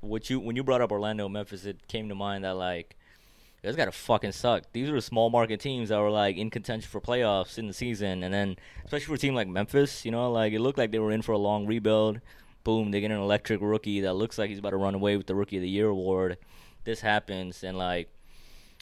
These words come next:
you know, I saw, like, you know, obviously, you know, so many corporations and shit obviously getting bailed out, going bankrupt and shit, but, uh, did you see the thing about how, like, the government sent out, like, uh,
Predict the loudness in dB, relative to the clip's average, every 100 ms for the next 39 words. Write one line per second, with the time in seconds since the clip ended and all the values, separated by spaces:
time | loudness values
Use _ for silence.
0 | -8 0 0 0 0 2 2 4 4 2
1 | -2 -12 -16 -16 -18 -20 -20 -20 -20 -20
2 | -20 -8 -2 2 2 0 -4 -4 -4 -8
3 | -6 -4 -6 -10 -20 -12 -4 -2 -2 -2
4 | -2 -2 -2 -4 -8 -6 -4 -2 -2 -2
5 | -6 -8 -10 -8 -6 -4 0 0 2 2
6 | 2 2 -2 -4 -2 -2 -2 -4 -6 -6
7 | -2 -4 -2 -2 -2 -10 -20 -18 -18 -18
8 | _ -20 _ -20 -20 -20 -16 -8 -6 -2
9 | 0 0 0 0 4 4 4 2 2 0
10 | 0 -4 -4 -2 -2 -2 0 -2 -4 -6